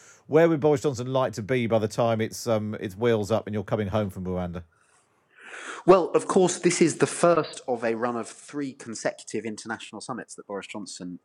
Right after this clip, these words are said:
Speaker 2: is taking part in. So actually, he's gonna be out of the country for quite some time. Um, so he flies straight from Kigali to, uh, to Bavaria, where the G seven summit is taking place. And as, uh, Lord MacDonald just said, I think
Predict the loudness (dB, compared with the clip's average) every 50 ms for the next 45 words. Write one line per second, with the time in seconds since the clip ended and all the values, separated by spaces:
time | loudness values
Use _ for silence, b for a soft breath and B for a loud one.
0 | _ _ -14 -10 -4 -4 -4 -4 -6 -10 -8 -4 -4 -4 -4 -6 -10 -14 -14 _
1 | -6 -4 -2 -2 -2 -4 -6 -10 -12 -12 -12 -8 -6 -6 -6 -4 -4 -6 -6 -6
2 | -8 -12 -14 -14 -14 -14 -12 -12 -12 -12 -12 -8 -10 -10 -10 -8 -6 -6 -6 -6
3 | -6 -10 -12 -12 -8 -6 -6 -6 -6 -6 -10 _ _ _ B B B B B B
4 | B B _ -2 0 0 -2 -4 -6 -12 -14 -12 -12 -10 -10 -10 -8 -4 -2 0
5 | 0 0 -2 -4 -6 -10 -6 -4 -4 -4 -4 -8 -12 -4 -2 -2 -2 -2 -4 -8
6 | -12 -18 _ b b b b b -20 -20 -20 -6 -2 0 0 0 0 -4 -6 -10
7 | -12 -14 -18 _ _ -18 -12 -8 -8 -6 -6 -8 -8 -10 -12 -14 b b b b
8 | b b b _ _ -4 -4 -4 -4 -6 -6 -8 -8 -10 -10 -12 -16 -16 -16 -16
9 | -18 -20 _ _ -16 -12 -10 -10 -10 -8 -8 -4 0 2 2 2 2 0 0 -4
10 | -8 -12 -14 -18 _ -8 -8 -8 -8 -10 -12 -12 -10 -8 -6 -6 -6 -6 -8 -10
11 | -10 -12 -12 -12 -16 -14 -12 -12 -12 -12 -14 -20 -14 -12 -10 -10 -10 -12 -10 -8
12 | -8 -8 -6 -6 -6 -6 -6 -10 -12 B B B B B B B _ _ _ -2
13 | 0 0 0 -2 -4 -6 -8 -8 -8 -12 -12 -10 -10 -10 -10 -10 -12 -14 -14 -10
14 | -8 -8 -8 -10 -12 -16 -20 -20 _ _ -14 -14 -14 -12 -12 -12 -12 -12